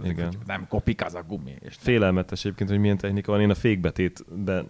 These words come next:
Speaker 1: azt ne-, azt nem hiszem el, hogy egy L M P egyes autó végig tud menni egy fékbetéttel, eh,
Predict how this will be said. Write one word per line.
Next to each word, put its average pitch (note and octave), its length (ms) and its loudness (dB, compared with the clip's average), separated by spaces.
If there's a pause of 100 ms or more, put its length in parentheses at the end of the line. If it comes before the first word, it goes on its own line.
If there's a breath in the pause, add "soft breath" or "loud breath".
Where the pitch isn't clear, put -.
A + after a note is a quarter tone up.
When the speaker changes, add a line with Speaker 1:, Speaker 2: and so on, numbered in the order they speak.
(800)
Speaker 1:
azt - 180 -4
ne-, G#2 200 0
azt B2 120 0
nem G2 120 2
hiszem F#2+ 260 0
el, F#2+ 80 4
hogy F#2+ 140 2
egy F#2+ 100 0
L G#2 140 6
M F#2 100 4
P - 60 -2
egyes F2+ 380 2
autó F2+ 480 2
végig F#2 300 0
tud F#2+ 140 0
menni F2+ 260 4
egy F#2 180 0
fékbetéttel, E2 960 0
eh, G1+ 340 -8